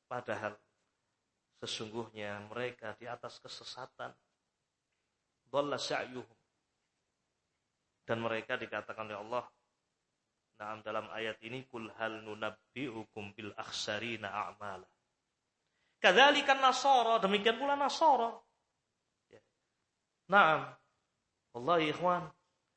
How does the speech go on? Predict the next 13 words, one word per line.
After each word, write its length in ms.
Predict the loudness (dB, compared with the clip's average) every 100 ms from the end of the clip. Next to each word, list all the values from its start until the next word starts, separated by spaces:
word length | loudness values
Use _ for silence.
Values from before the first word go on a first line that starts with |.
| _ _ _ _ _ _ _ _
orang-orang 480 | 2 4 6 2 2
Yahudi, 580 | 2 0 -4 -6 -8 0
orang-orang 420 | 4 4 4 0 -2
Nasara, 560 | -6 -6 -4 -2 -2 -4
ketika 300 | -8 -4 -4
mereka 320 | -2 -4 -6
ditanya 480 | -10 -6 -4 -4 -6
tentang 320 | -6 -8 -8 -14 _ _ -16
di 100 | -8
mana 320 | -4 -2 -2
nanti 240 | -2 -4
mereka 400 | -10 -6 -6 -6
berada, 480 | -10 -8 -10 -12 _